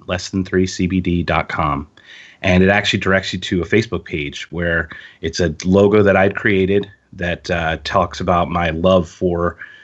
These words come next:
what C B D has done in my life. And I, I sell T-shirts there. And for every T-shirt purchased, I give two dollars and ninety-nine cents back to Echo Connection, which is the charity side of Canaway.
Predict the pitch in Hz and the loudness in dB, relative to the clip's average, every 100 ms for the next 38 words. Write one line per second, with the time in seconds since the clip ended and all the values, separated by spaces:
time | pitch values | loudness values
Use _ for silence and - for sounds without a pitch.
0 | _ _ _ _ _ 95 - - 110 95 | _ _ _ _ _ -2 0 2 2 4
1 | 95 90 110 98 92 85 101 82 - - | 4 4 2 2 2 0 0 0 -6 -18
2 | _ _ 95 92 85 80 - 92 92 92 | _ _ -8 -4 -4 -6 -6 -2 0 2
3 | 95 90 - 92 - 104 92 80 - - | 0 0 2 0 0 -2 -2 -4 -6 -6
4 | 73 - _ _ - 87 85 82 - 92 | -6 -8 _ _ -6 -4 -2 -4 0 2
5 | 92 90 101 - 92 - 110 - 131 - | 2 0 0 0 0 0 -2 0 -2 -2
6 | - - - - _ 95 87 98 87 - | -14 -20 -20 -20 _ -4 0 0 0 -4
7 | - 113 95 95 92 92 90 92 92 90 | -2 2 4 4 2 -2 0 0 2 0
8 | 87 - 90 82 - 82 80 - 90 78 | -2 -2 -2 0 -2 -2 -2 -4 -4 -2
9 | 90 90 82 87 78 - - 73 71 - | -4 -4 -6 -6 -6 -6 -10 -12 -12 -10
10 | 80 78 - - - - _ 80 78 - | -8 -8 -10 -16 -18 -20 _ -4 -2 0
11 | 98 87 82 78 - 78 69 67 - _ | 2 2 0 -2 -2 -2 -4 -8 -16 _
12 | 76 71 - 92 69 62 | -12 -8 0 0 0 -10